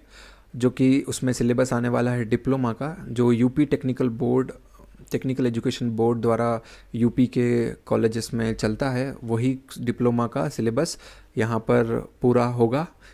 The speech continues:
और डिप्लोम-, पार्ट सेकंड के अंदर आपको फिफ्टी ऑब्जेक्टिव टाइप क्वेश्चन होंगे जिसके अंदर जनरल हिंदी, जनरल नॉलेज and रीजनिंग रहेगा और प्रत्येक एक सही क्वेश्चन के लिए एक मार्क मिलने वाला है आपको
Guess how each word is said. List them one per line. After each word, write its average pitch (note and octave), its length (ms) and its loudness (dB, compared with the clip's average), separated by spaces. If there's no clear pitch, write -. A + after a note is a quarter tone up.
और A2 240 2
डिप्लोम-, A#2+ 420 0
पार्ट B2 220 2
सेकंड C#3 340 -2
के C#3+ 60 -4
अंदर C3 220 0
आपको B2 220 -2
फिफ्टी C3 380 -2
ऑब्जेक्टिव B2 440 2
टाइप C3 260 0
क्वेश्चन A#2+ 260 -2
होंगे B2 180 -2
जिसके A#2+ 240 -8
अंदर A2+ 200 -2
जनरल A2+ 300 -2
हिंदी, B2+ 360 2
जनरल A#2 180 0
नॉलेज A#2 380 0
and A#2+ 160 -2
रीजनिंग A#2 300 0
रहेगा A2+ 360 -2
और G#2 360 -2
प्रत्येक C#3 580 0
एक D3 260 -4
सही C3+ 260 0
क्वेश्चन B2 340 -2
के A#2+ 100 -4
लिए B2+ 240 0
एक B2 200 -2
मार्क A#2 220 -2
मिलने A2+ 240 -4
वाला B2 220 -2
है A#2 60 -2
आपको D3 300 -6